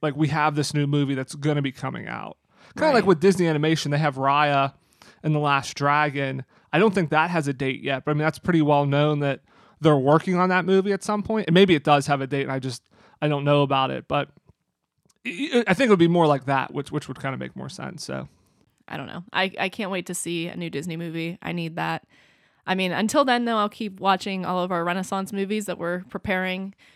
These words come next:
Speaker 2: to do some episodes on, and also watch Frozen two as many more times as I possibly can.
Speaker 1: Yes.
Speaker 2: <laughs>
Speaker 1: All right, and then the last thing, I, again, I kinda teased this at the beginning.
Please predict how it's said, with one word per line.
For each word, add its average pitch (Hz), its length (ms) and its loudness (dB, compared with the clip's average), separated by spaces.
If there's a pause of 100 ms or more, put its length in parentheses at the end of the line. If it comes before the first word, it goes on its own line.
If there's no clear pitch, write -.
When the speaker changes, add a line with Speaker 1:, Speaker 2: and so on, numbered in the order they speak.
Speaker 2:
to - 80 -10
do 202 140 -2
some 180 160 -8
episodes 190 480 -4
on, 190 260 -2
and 165 460 -8 (160)
also 175 260 -2
watch 165 240 -2
Frozen 170 300 -8
two 175 160 -6
as 170 100 -8
many 170 200 -8
more 165 180 -8
times 156 520 -10 (120)
as - 460 -10 (200)
I 170 60 -2
possibly - 400 -6
can. - 260 -12 (120)
Speaker 1:
Yes. - 460 -10 (240)
Speaker 2:
<laughs> - 200 -20 (600)
Speaker 1:
All 190 80 2
right, 190 160 4
and 196 140 4
then 220 100 4
the 214 80 2
last 262 380 0
thing, 175 240 2
I, 156 180 -2 (120)
again, 156 260 -2
I 151 80 0
kinda 156 220 0
teased 151 280 -2
this 147 120 -6
at 147 100 -4
the 147 80 -6
beginning. 143 480 0